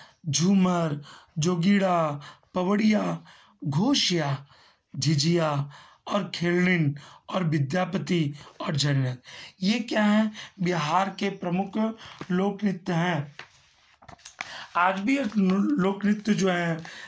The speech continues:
यह काफ़ी बिहार में लोकप्रिय है। इसके साथ बिहार में मैंने बहुत कुछ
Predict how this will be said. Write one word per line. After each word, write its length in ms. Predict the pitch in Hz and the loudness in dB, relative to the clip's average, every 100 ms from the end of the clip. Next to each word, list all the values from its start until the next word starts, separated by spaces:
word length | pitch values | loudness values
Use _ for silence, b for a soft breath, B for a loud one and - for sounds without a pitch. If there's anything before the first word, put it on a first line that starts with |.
| B 170 | B 0
यह 380 | 180 170 156 - _ | 0 0 -4 -12 _
काफ़ी 340 | 175 165 - 214 | -4 -2 0 0
बिहार 340 | 208 208 202 | 2 4 4
में 140 | 196 190 | 2 2
लोकप्रिय 460 | 185 - 180 170 | 0 0 -2 0
है। 280 | 156 143 - B B B B - | 0 -4 -10 B B B B -4
इसके 260 | 147 190 | -2 0
साथ 340 | 147 185 175 160 143 - B B B | 0 2 2 2 -6 -14 B B B
बिहार 300 | 170 170 175 | 0 2 2
में 60 | 170 | 2
मैंने 240 | 170 170 | 0 2
बहुत 380 | 147 165 175 - | 2 2 -2 -2
कुछ 280 | 180 - | -2 0